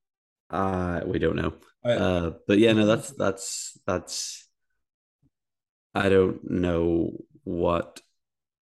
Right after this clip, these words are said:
Speaker 1: the issue that they described could possibly, like, what it could possibly be that's a surprise two months before it. Like,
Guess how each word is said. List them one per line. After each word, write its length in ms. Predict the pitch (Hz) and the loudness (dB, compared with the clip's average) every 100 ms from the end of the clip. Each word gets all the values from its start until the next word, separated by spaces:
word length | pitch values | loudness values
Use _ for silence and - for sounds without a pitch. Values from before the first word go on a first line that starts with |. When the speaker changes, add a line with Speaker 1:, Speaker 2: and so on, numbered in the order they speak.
| _ _ _ _ _ _ _ _ _ _ _ | _ _ _ _ _ _ _ _ _ _ _
Speaker 1:
the 420 | 90 - 95 87 - | -18 -4 -2 0 -2
issue 460 | - - 90 80 | -6 0 2 2
that 220 | 87 - - | -2 -6 -2
they 200 | 87 82 | -2 0
described 960 | 80 - _ 80 82 80 78 - - - _ _ _ _ _ | -2 -6 _ -4 -2 -2 -4 -6 -16 -20 _ _ _ _ _
could 240 | - 78 | -4 -4
possibly, 540 | - 87 82 92 87 - | -6 -4 -4 -6 -6 0
like, 240 | - 98 | 2 2
what 220 | - 95 92 | 0 0 0
it 120 | - | -2
could 160 | 85 | -8
possibly 520 | - 87 - 87 87 80 | -4 -4 -4 -2 0 -2
be 560 | - 82 80 82 82 _ _ _ _ _ | -2 -4 -4 -6 -8 _ _ _ _ _
that's 280 | 92 82 - | -2 -2 -4
a 80 | 82 | -6
surprise 880 | - 87 - 85 73 76 78 78 - - _ - | -4 -6 -2 0 0 0 0 -2 -14 -20 _ -12
two 220 | - 85 | -4 -2
months 340 | 80 78 - | -2 -4 -8
before 420 | - - - 85 82 | -10 -8 -2 0 0
it. 220 | 90 - _ - | -2 -10 _ -2
Like, 360 | 95 85 - | 0 0 -4